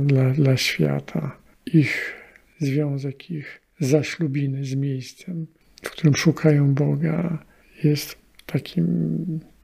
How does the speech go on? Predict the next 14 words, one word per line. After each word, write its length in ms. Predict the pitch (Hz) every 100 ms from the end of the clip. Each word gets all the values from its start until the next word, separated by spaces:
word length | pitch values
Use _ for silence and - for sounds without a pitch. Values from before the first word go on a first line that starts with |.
| _
takim 320 | - 151 - 131
świadectwem. 1000 | - 151 139 139 - - - 156 151 147 - - _ _ _ -
Zaangażowanie 800 | 151 131 139 135 131 139 151 156 156 147 151 -
zaślubin 460 | 135 - 143 143
wymaga 640 | 135 147 147 147 156 151 139
też 300 | - 131 - - -
pracy, 400 | 160 143 - - _ -
czujności, 680 | 165 143 139 139 - - - _ _
poświęcenia, 1200 | - 139 - 175 143 139 - 160 151 151 156 - _ _ _ - 185
zwłaszcza 640 | 143 131 151 147 - 175
w 60 | 151
momentach, 720 | 156 143 143 139 - 143 139
kiedy 640 | - 165 139 147 151 151 143 - _ -
następuje 1080 | 143 127 - 160 143 - 160 147 147 147